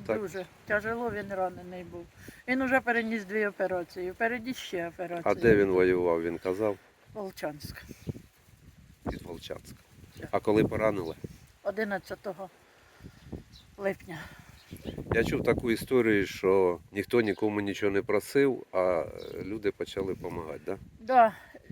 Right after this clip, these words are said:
Speaker 2: Я не просила, Андрій проти був. Ну, люди самі рішили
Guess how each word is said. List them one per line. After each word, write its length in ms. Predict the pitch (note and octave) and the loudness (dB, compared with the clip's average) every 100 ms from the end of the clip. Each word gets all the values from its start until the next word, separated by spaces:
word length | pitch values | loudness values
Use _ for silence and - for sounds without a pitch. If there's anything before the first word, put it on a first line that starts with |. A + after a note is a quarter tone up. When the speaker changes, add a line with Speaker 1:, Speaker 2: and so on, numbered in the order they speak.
| - A3+ A3+ A3+ G#3+ G#3+ G#3 | -18 -14 -14 -12 -14 -12 0
Speaker 2:
Я 220 | C4+ C#4+ | 4 4
не 120 | C4 | 2
просила, 800 | A#3+ A#3 B3 - A#3 A3+ G#3+ G#3+ - - | -4 -4 -4 -2 0 4 4 2 -4 -6
Андрій 520 | A3+ B3+ B3 B3 A#3+ G#3 | 2 2 2 2 2 0
проти 380 | A#3 A3+ A3 G#3 | -2 -2 -2 -4
був. 580 | F#3+ F3 G3 E3+ D#3 - | -6 -6 -6 -6 -10 -14
Ну, 160 | A#3+ A#3+ | -8 -6
люди 300 | C4+ B3 A#3+ | -6 -4 -4
самі 480 | - A#3 G#3+ F#3+ F#3+ | 2 2 2 -4 -4
рішили 680 | G#3 G#3+ - C4 C4 A3+ | -2 0 -2 -4 -4 -6